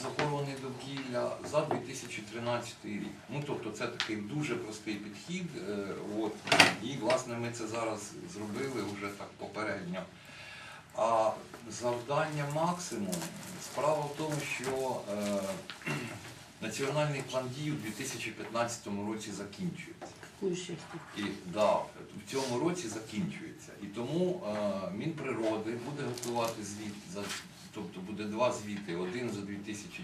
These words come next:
Speaker 1: чотирнадцятий рік, а другий за всі п'ять років, е, значить, вживаності національного плану дій.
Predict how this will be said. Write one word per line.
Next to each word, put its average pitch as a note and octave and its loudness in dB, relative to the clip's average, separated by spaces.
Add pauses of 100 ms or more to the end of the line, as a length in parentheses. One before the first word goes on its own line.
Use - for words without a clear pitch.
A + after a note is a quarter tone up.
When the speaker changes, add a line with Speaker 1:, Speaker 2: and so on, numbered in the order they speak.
Speaker 1:
чотирнадцятий D3+ -2
рік, C#3+ -6 (460)
а G#2+ 4
другий D#3 4
за - 10
всі - -6
п'ять B2 0
років, A#2+ 0 (400)
е, F2+ -2 (920)
значить, - -4 (800)
вживаності C#3+ 2
національного A2 0
плану G2+ 4 (140)
дій. D2 -10